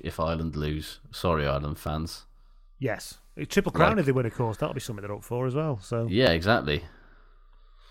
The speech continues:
Speaker 2: Well, there
Speaker 1: But,
Speaker 2: you
Speaker 1: like,
Speaker 2: go.
Speaker 1: yeah, it's a, it's, it's a, <sighs> yeah, it's, it's very hard to call. All the games are very hard to call this weekend. I think I'm very excited about it. It's gonna be a good weekend. I'm not gonna move.
Speaker 2: Yes,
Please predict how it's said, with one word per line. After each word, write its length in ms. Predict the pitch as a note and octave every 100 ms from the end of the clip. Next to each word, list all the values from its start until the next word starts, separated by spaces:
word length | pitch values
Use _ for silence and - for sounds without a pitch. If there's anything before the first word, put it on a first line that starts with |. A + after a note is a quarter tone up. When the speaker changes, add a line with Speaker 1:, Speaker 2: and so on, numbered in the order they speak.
| - - - - -
Speaker 2:
Well, 80 | -
there 80 | A2
Speaker 1:
But, 20 |
Speaker 2:
you 60 | F#2+
Speaker 1:
like, 100 | F#2
Speaker 2:
go. 140 | G#3+ D3+
Speaker 1:
yeah, 220 | G2+ F2 - - - - -
it's 260 | - C3+ -
a, 140 | C#3+
it's, 160 | C#3 C#3
it's 140 | C#3+
a, 160 | D3+ D3+ C3+ - - - - - -
<sighs> 680 | - - - - - - -
yeah, 300 | D#3 B2 G2
it's, 200 | G#2+ -
it's 120 | A2+
very 280 | - C3+ C3+
hard 200 | B2 A#2
to 60 | -
call. 340 | C3 A2 G#2
All 200 | A#2 B2
the 80 | B2
games 320 | A2+ G#2+ G#2+
are 20 |
very 200 | G2+ G#2 G#2
hard 180 | G#2
to 60 | -
call 220 | - A2+
this 120 | G2+ -
weekend. 320 | F#2 F2+ F2
I 40 |
think 140 | F2+ E2+
I'm 100 | F#2
very 240 | F#2+ F#2
excited 400 | F#2 - G2 -
about 200 | E2+ E2+
it. 160 | E2+ E2 - -
It's 100 | -
gonna 140 | G#2
be 80 | F#2+
a 40 |
good 140 | F2+ F#2
weekend. 340 | E2+ F#2 F2+ -
I'm 100 | -
not 140 | F#2+ D#2
gonna 120 | F#2+
move. 380 | F#2+ G2+ F#2+ - - - - - - - - - -
Speaker 2:
Yes, 440 | B2+ A#2+ - -